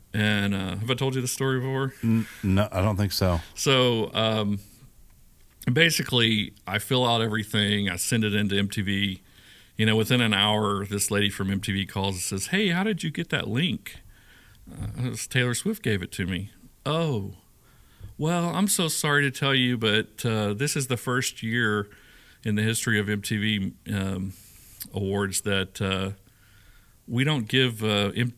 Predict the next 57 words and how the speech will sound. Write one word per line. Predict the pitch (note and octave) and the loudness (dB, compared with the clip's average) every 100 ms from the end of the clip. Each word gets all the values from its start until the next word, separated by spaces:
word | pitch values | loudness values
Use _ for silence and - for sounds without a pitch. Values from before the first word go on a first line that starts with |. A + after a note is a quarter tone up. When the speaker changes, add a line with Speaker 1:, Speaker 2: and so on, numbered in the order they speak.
| - | -4
Speaker 1:
a | A2 | 0
Moon | G#2+ D3 | 2 2
Man | D#3 G#2+ G2+ | 2 2 2
to | G2 A2 | 0 0
the | G2+ | 0
director | F#2+ G#2 G#2 - G#2 | -2 0 -2 -2 -4
and | G2+ | -4
the | |
producer | F#2 A#2 D3 - G#2+ | -4 -2 -2 -2 -2
anymore. | F#2+ F#2 F2 - - - | -2 -2 -4 -8 -14 -8
Speaker 2:
Oh, | G2 F2 | -2 -2
my | E2 D#2+ D#2+ D#2+ | -2 -4 -6 -2
Speaker 1:
We're | A#2 | 0
just | G#2+ E2+ | 0 2
giving | A#2+ G#2+ | 2 2
it | G2+ | -2
Speaker 2:
gosh. | |
Speaker 1:
to | - | -2
the | G2 | -2
artists | G#2 D3+ B2 - | 0 0 0 -2
'cause | - A2+ G2+ | -2 -4 0
we | G#2+ | 0
have | G#2 | 0
to | - | -2
cut | A#2 - | -6 -4
costs." | A#2+ A#2+ - - - - - - - - - - | -4 -4 -6 -12 -12 -14 -20 -20 -20 -20 -20 -8
And | - B2+ | -2 2
I | B2+ | 4
literally | B2+ C3+ C#3+ | 4 4 4
was | C3+ B2 | 2 0
like, | A2+ G#2+ G2 - - - - - - - - - - - - - - | 0 0 -2 -8 -20 -20 -20 -20 -20 -20 -20 -20 -20 -20 -20 -20 -10
"What?" | A#2+ C3+ F#3+ A#3 - - - - - | 0 4 4 2 -4 -14 -20 -20 -12
"Yeah, | F#3+ D#3 | -6 -4
yeah, | C#3 D#3 D#3 | -2 -2 0
sorry, | D3 - D3 D#3+ | -2 -2 2 2
sir," | C3+ - B2+ C3 B2 | 0 -2 0 0 0
uh, | A2+ - - A#2+ | -2 -6 -12 -8
you | C3+ | -2
know. | B2 A2+ A#2+ - - - | -2 -2 -4 -10 -20 -4
Speaker 2:
Oh, | G2 F#2 | -2 0
my | F2+ F2 | 0 0
Speaker 1:
Uh, | E2 | -2
Speaker 2:
word. | F2 F2 | -4 -2
Speaker 1:
I | F2 | 2
was | B2 A2+ A#2 | 2 2 0
like, | G#2+ | -2
"Can | - C3 | 0 2
I | |
buy | A2+ G#2+ A#2 | 2 4 4
one?" | D3 E3+ F#3 F3 | 4 2 0 0
"No, | D3 D#3+ E3+ F3 | -2 0 2 0
sorry, | E3+ - D#3+ D#3 | -2 -4 -2 -2
sir. | D3+ - C#3 | -2 0 0
We, | C3+ C#3 | 0 -2
we | G#2 C3+ | -2 -2
only | C#3+ D#3 D3 | -2 -2 -2
ran | A#2 C3 C3+ C3 | 2 4 4 4